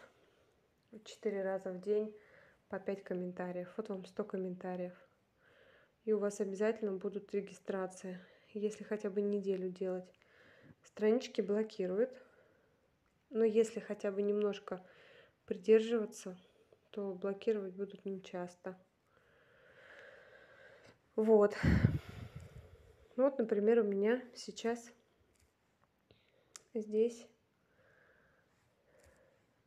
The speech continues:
Но я п-, указываю свою основную страницу еще ВКонтакте.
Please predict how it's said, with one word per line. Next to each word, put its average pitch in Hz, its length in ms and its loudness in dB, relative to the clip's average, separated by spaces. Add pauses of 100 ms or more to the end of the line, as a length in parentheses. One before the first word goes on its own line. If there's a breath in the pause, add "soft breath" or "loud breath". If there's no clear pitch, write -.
(2250 soft breath)
Но 240 120 4
я 302 320 6
п-, - 200 -2
указываю 220 600 2
свою 220 300 4
основную 220 420 0
страницу 214 540 4
еще 208 220 -6
ВКонтакте. 190 720 -6